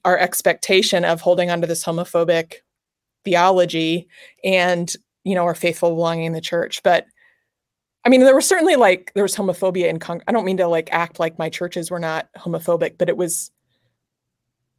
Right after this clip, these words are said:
certainly a, like, grounding expectation for my belief that I was comfortable holding on to, even i-, in the midst of people who believe otherwise and never saw out of sync with the gospel.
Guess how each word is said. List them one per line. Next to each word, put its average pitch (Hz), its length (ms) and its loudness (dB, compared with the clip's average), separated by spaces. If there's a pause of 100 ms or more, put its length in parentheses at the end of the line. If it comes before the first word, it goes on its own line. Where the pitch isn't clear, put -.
(400)
certainly 170 480 -2
a, 151 120 0
like, 151 420 -6 (680)
grounding 160 840 -4 (1000)
expectation 160 1040 -4 (200)
for 160 140 0
my 170 180 2
belief - 580 -4 (400)
that 180 100 6
I 165 40 6
was 165 120 0
comfortable 160 640 0
holding 160 300 0
on 160 200 0
to, 165 280 -2
even 175 460 2
i-, 151 200 -6 (580)
in 180 120 2
the 175 80 2
midst 165 320 0
of 160 100 -2
people 165 260 -2
who 165 120 -2
believe 165 260 -2
otherwise 165 720 -4
and 180 120 0
never 165 200 0
saw - 160 -2
out - 140 -4
of - 80 -6
sync - 260 -12
with - 100 -10
the - 60 -4
gospel. - 360 -10